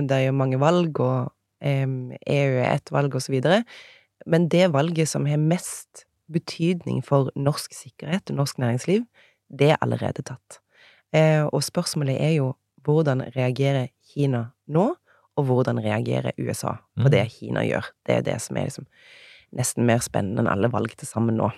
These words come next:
Speaker 1: Eh, fordi Kina sa, dette er et valg mellom krig og fred, eh, tai-, taiwaneserne stemte på noe annet.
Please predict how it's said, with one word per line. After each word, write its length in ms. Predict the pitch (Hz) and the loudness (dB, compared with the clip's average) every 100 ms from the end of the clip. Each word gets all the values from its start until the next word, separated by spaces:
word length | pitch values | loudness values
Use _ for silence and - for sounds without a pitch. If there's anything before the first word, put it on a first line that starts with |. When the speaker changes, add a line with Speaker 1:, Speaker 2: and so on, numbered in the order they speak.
| _ _ _ - | _ _ _ -2
Speaker 1:
Eh, 220 | 156 160 151 | 2 2 0
fordi 420 | - 170 185 180 - - _ _ _ | -4 0 2 0 -4 -20 _ _ _
Kina 320 | 180 180 151 | -2 0 2
sa, 320 | 175 196 277 - - | 4 2 2 -6 -6
dette 180 | 151 | -2
er 60 | 151 | 0
et 80 | 139 | 2
valg 160 | 143 | 0
mellom 180 | 143 135 | 0 -2
krig 220 | - 143 | -2 -2
og 60 | 135 | 0
fred, 320 | - 190 233 - _ - | 2 2 2 -4 _ -2
eh, 200 | 151 151 | 0 0
tai-, 340 | 151 143 139 | 0 0 0
taiwaneserne 760 | - 143 135 139 - 131 127 131 _ | 0 0 2 0 0 -2 -2 -4 _
stemte 460 | - 127 120 - 143 - | -6 -4 -2 -2 -2 -2
på 80 | 135 | -2
noe 180 | 127 | 2
annet. 320 | 147 262 - | 2 0 -6